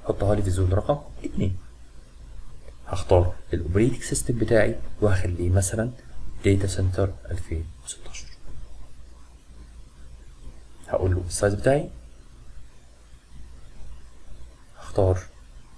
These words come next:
السايز ده، سيلكت اليوزر نيم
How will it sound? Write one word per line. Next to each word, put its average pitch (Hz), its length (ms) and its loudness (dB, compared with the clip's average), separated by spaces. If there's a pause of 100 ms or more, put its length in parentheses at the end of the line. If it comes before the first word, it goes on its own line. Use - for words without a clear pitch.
(160)
السايز - 600 0 (2000)
ده، 76 160 2 (1500)
سيلكت - 460 0 (1800)
اليوزر 104 340 6
نيم 101 240 6